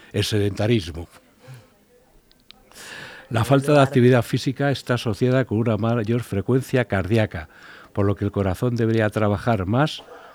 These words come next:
Speaker 1: con cada contracción y mayor será la presión sobre las arterias.
Speaker 2: Claro.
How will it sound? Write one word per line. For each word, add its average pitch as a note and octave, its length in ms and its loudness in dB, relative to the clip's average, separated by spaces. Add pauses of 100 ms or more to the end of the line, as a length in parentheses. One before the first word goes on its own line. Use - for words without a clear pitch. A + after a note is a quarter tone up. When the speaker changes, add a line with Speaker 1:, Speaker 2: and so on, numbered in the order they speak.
(100)
Speaker 1:
con A2 200 -2
cada G#2+ 280 0
contracción F#2+ 720 -2
y A2 80 -4
mayor G#2+ 280 0
será A#2 240 0
la A2+ 120 2
presión C#3 440 -2 (300)
sobre F#2+ 320 -2
las F2+ 220 -2
arterias. E2 640 -8
Speaker 2:
Claro. B2 320 -14